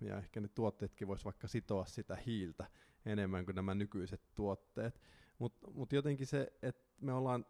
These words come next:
jääty siihen kiinni, niin se tu-, tuottaa mulle jotenkin tosi pessimistisen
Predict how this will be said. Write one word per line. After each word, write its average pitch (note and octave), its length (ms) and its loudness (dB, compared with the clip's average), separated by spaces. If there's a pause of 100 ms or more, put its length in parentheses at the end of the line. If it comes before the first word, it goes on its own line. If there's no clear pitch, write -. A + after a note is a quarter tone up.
(340)
jääty D3 340 0
siihen A#2+ 360 0
kiinni, A#2 540 0 (140)
niin A#2 120 -4
se A#2 260 0 (320)
tu-, C3+ 320 0
tuottaa C3 360 4
mulle G#2+ 120 4
jotenkin G#2+ 240 0
tosi G#2+ 140 -4
pessimistisen G#2+ 880 0